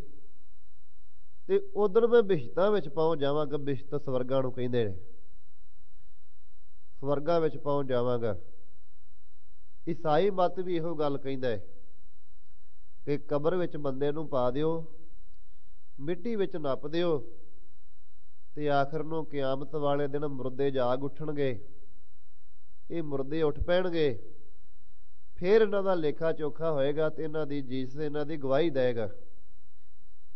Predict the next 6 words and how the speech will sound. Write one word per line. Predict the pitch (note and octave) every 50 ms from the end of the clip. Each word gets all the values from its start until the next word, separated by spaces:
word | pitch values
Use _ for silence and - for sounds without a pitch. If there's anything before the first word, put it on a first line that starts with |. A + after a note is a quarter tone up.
| - - - - - - - - - - - - - - -
ਤੇ | - C3+
ਇਹ | C#3
ਸਵਰਗਾਂ | - C3 B2 A#2+ A#2 A#2 C#3 D3+ D#3+
ਵਿੱਚ | D#3 D#3 D3+
ਚਲੇ | D3+ C#3+ C#3+ C#3+ C#3+
ਜਾਣਗੇ। | D3 D3 D3+ D#3+ D#3+ D#3 D3+